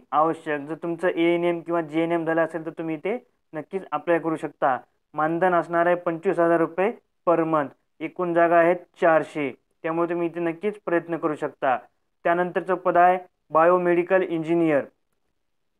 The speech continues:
इथे तुम्हाला क्वालिफिकेशन मागितलेलं आहे बायोमेडिकल इंजिनिअरिंग क्षेत्रातील पदवी किंवा संबंधित क्षेत्रात काम केल्याचा किमान एक वर्षाचा अनुभव असणे आवश्यक.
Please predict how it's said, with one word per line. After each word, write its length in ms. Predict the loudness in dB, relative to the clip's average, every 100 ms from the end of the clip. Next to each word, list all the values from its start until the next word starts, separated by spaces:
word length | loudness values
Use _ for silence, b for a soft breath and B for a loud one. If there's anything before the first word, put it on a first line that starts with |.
| _ _ _
इथे 180 | -8 -6
तुम्हाला 300 | -2 0 2
क्वालिफिकेशन 560 | 2 0 0 -2 0 2
मागितलेलं 420 | 2 0 0 2
आहे 100 | 4
बायोमेडिकल 680 | 6 4 4 0 2 0 0
इंजिनिअरिंग 420 | -6 -4 -2 -2
क्षेत्रातील 480 | -2 -4 -4 -4 -6 -2
पदवी 400 | -2 0 -4 -4 -8 _ _ _
किंवा 200 | 0 0
संबंधित 500 | 0 -2 -2 -2 -6
क्षेत्रात 320 | -4 0 0 0
काम 200 | 0 0
केल्याचा 360 | 2 -2 0 -4
किमान 380 | -4 -2 0 -2 -6 _ _
एक 220 | -6 -2
वर्षाचा 360 | -2 -2 0 0
अनुभव 460 | 0 -2 2 2 0
असणे 300 | -8 -10 -12 -2
आवश्यक. 480 | 2 2 2 -2